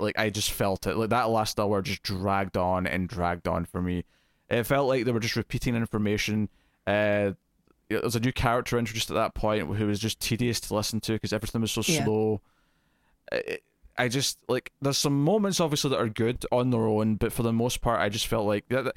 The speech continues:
Speaker 1: this last hour could have been cut in half. You could have condensed everything down and made it a ninety-minute movie easily, uh, with
Speaker 2: Yeah.
Speaker 1: what's there. I
Speaker 2: I agree with that.
Speaker 1: Yeah, so
Speaker 2: I do really love the concept, and I think there's another movie in the seventies that explores this concept a little bit better.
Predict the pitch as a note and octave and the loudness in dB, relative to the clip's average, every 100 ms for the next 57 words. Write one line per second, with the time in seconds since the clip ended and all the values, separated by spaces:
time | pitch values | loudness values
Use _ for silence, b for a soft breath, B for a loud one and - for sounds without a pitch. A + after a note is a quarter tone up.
0 | b b - F#3 - D3+ C#3 C3+ A#2+ - | b b 0 0 2 0 2 0 0 0
1 | A#2 G#2 G#2 - G2+ F#2+ G2+ F#2 - A#2+ | -2 -2 -2 -2 0 0 0 0 -2 -4
2 | A2+ - A#2 C3+ B2+ - A2 F#2+ A2 G#2+ | -2 -2 0 0 0 -2 -2 -2 -2 0
3 | G#2 G#2 G2 - A2 G#2 G2+ G#2+ G#2 G2 | 0 -2 -4 -2 -2 0 0 0 0 0
4 | F#2+ F#2 F#2 F#2+ E2+ G2+ F#2 F2+ E2+ _ | 0 0 -2 -2 -2 -4 -2 -2 -4 _
5 | _ - A2 A#2 A2+ - F3+ D#3+ D#3+ G2+ | _ -8 -6 -2 -2 0 2 2 2 0
6 | G2 G2+ - _ - G#2+ _ _ _ - | 0 -2 -8 _ -10 -10 _ _ _ 0
7 | C4+ B3+ D#3 D3+ C#3+ C3+ _ _ _ _ | 2 4 2 0 -4 -6 _ _ _ _
8 | _ _ _ _ F#2 F2+ - - C3 G3+ | _ _ _ _ -6 -6 -6 -2 2 4
9 | B3+ C4+ C4 B3+ G3 G3+ F#3+ D#3+ F3 F3 | 4 4 4 4 4 2 -2 -2 0 0
10 | D3+ - - E3 E3+ - _ _ _ _ | 0 -2 -10 -8 -8 -12 _ _ _ _
11 | _ _ _ F#3+ B3 A#3 G3 F#3 E3+ E3+ | _ _ _ -2 2 2 4 4 4 4
12 | F3 E3+ E3 D#3+ E3 E3 E3 E3+ E3+ D#3 | 2 2 0 0 0 0 0 0 0 -2
13 | - - - - D#3+ D3+ D3 D3 - C#3+ | -4 -6 -8 -2 0 0 0 -4 -2 -2
14 | D3 C#3+ - C#3 C#3 C#3+ C#3+ C#3 D3+ F#3 | -2 -4 -6 -4 -2 -2 -2 0 0 0
15 | A3+ | 0